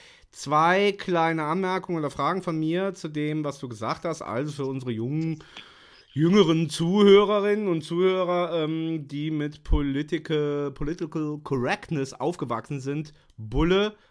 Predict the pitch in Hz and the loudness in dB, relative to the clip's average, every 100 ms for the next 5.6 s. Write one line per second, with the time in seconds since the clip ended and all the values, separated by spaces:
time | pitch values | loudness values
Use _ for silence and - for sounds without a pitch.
0 | _ - 127 127 131 131 123 127 147 - | _ -6 -4 -2 -2 -4 -4 -6 -6 -4
1 | 143 139 131 131 - 95 127 131 123 117 | -4 -4 -4 -4 -4 -8 -6 -6 -6 -6
2 | 110 - 98 98 120 131 131 127 _ _ | -8 -12 -10 -8 -8 -6 -6 -8 _ _
3 | - 120 120 117 - 107 85 - 233 - | -14 -6 -6 -6 -10 -10 -10 -2 -2 -2
4 | - - 139 135 127 127 127 123 - 101 | -12 -10 -10 -8 -10 -10 -12 -12 -12 -14
5 | 107 135 - 175 175 175 | -10 -10 -8 -8 -10 -12